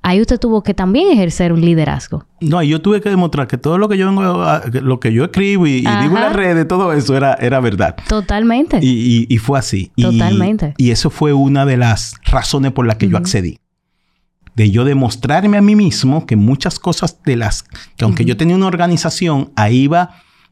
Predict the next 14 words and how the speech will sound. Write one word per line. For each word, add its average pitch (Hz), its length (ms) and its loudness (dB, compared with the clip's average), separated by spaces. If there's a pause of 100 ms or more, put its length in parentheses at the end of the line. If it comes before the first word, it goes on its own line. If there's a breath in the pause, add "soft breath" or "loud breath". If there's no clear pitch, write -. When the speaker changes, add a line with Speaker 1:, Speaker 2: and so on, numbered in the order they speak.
(120)
Speaker 2:
a 120 140 0
llegar 120 360 0
desde 120 360 0
una 135 240 2
Speaker 1:
Ujú. 180 80 -2
Speaker 2:
perspectiva 180 720 0
diferente, 147 720 0
en 120 140 2
Speaker 1:
Completamente. 117 300 0
Speaker 2:
condiciones 160 480 0
diferentes, 151 880 0 (380 loud breath)
donde 120 320 0
aquí 131 300 -2
yo 147 180 -2